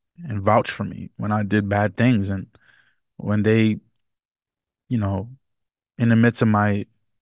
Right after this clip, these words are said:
even waywardness, gave me a platform to use the gift that God gave me. He was the number one influence. Um, he's a man of prayer. He's a man of, he's very gifted. And he put all of his gifts and his abilities in a small church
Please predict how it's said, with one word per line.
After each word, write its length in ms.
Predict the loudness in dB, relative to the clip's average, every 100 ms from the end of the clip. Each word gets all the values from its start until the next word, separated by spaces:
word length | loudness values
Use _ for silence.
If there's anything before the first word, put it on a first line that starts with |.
| _ _
even 320 | -6 -2 -2 2
waywardness, 720 | 2 4 2 0 -4 -6 -10 _ _
gave 200 | -2 0
me 100 | 2
a 80 | 0
platform 600 | 0 -2 -2 -2 -4 -4
to 240 | -4 -4
use 280 | -4 -2 -2
the 100 | 0
gift 220 | -2 -2
that 120 | -2 0
God 260 | 0 0
gave 220 | 0 0
me. 240 | 0 -4 -8 _ _ _ _ _ _ _ _ _ _ _ _
He 140 | 4 6
was 140 | 6
the 80 | 6
number 220 | 4 4
one 160 | 2 2
influence. 720 | 0 0 -2 -2 -4 -6 -6
Um, 540 | -4 -2 -2 -4 -8 -14 _ _ _ -12
he's 160 | -4 -2
a 60 |
man 260 | 2 4 2
of 120 | 2
prayer. 540 | 2 2 4 2 -2 -10 _ _ _
He's 180 | -12 -8
a 60 | -2
man 320 | 0 2 0
of, 260 | -2 -8 _ _ _ _ _ -6
he's 160 | -6
very 360 | 0 4 4 2
gifted. 560 | 0 -2 -2 -6 -6 -12 _ _ _ -4
And 120 | 0
he 100 | 0
put 280 | -2 0 4
all 220 | 4 4
of 80 | 2
his 140 | -2
gifts 260 | -2 -4 -2
and 100 | -2
his 100 | -2
abilities 460 | -2 -2 0 0 -2
in 120 | -2
a 60 |
small 380 | -4 -2 0 0
church 500 | -2 -2 -2 -2 -10